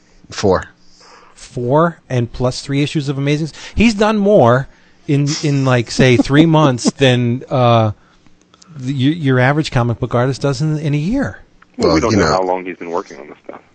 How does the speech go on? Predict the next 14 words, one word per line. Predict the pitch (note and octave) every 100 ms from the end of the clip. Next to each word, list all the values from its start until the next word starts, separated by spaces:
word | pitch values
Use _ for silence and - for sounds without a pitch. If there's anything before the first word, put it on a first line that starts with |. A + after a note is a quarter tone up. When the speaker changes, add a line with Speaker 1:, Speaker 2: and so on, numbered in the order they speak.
| _ -
Speaker 2:
Plus, | - D3+ E3+ - - - F#3+
um, | C3+ B2+ A#2 A#2+
a, | A#2+
s-, | G#2 D3+
a | A#2+
nice | A#2 B2+ - - - D#3 -
s-, | - D#3
string | - D3 C#3+
of | A2+
Eternals | - C3 C#3 C#3
issues | D3+ C3+ D#3 B2+
before | - A#2+ D3 C#3+
that, | D3+ D3+ D3+
right? | A#2 C#3+